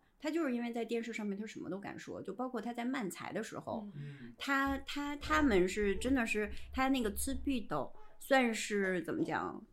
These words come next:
Speaker 1: 打破了日本原有的漫才的，就是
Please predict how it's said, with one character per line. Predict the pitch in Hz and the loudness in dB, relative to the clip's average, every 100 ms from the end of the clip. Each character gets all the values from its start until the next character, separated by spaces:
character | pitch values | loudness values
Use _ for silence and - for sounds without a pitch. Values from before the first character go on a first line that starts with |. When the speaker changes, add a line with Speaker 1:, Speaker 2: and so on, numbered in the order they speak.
| - | -2
Speaker 1:
打 | - - - | 0 0 -4
破 | 269 262 208 | 2 4 6
了 | 170 151 147 143 107 - | 4 4 2 0 -4 -4
日 | 220 | 0
本 | 180 160 151 135 78 - - _ - - | 2 2 2 -2 -4 -6 -12 _ -20 -4
原 | 190 175 214 | 2 4 4
有 | 208 127 | 2 2
的 | - | 2
漫 | 190 214 180 | 2 2 2
才 | 156 - - 143 | 0 -4 -4 -2
的， | 170 165 | 0 -2
就 | 165 | -2
是 | 170 160 151 143 | -4 -2 -2 -4